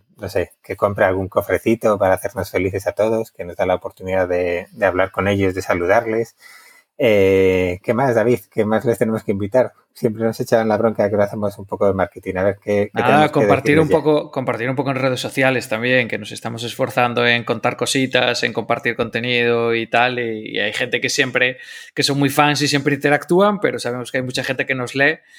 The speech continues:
Speaker 2: y no interactúa, por lo menos que, que le den un like para que sepamos que siguen ahí.
Speaker 1: Ujú.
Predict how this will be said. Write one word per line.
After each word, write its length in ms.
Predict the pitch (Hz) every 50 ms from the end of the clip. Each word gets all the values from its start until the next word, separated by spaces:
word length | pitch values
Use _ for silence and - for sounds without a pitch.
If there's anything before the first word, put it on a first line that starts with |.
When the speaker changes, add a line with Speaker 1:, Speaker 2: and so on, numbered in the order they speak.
| - - - -
Speaker 2:
y 140 | - 135 131
no 100 | 139 139
interactúa, 560 | 131 - 147 135 139 - - 147 156 156 151
por 120 | 147 131 127
lo 60 | 123
menos 280 | 127 135 147 151 143 -
que, 320 | - 120 113 110 113 -
que 60 | - 123
le 120 | 123 123
den 100 | 127 135
un 160 | 139 139 135 135
like 240 | 139 143 151 147 -
para 160 | 143 127 127
que 60 | 113 120
sepamos 360 | - 120 - 127 131 123 -
que 80 | 120
siguen 280 | - - 131 120 117 117
ahí. 300 | 120 120 123 120 113 _ _ _ _ -
Speaker 1:
Ujú. 300 | - 117 98 98 95 101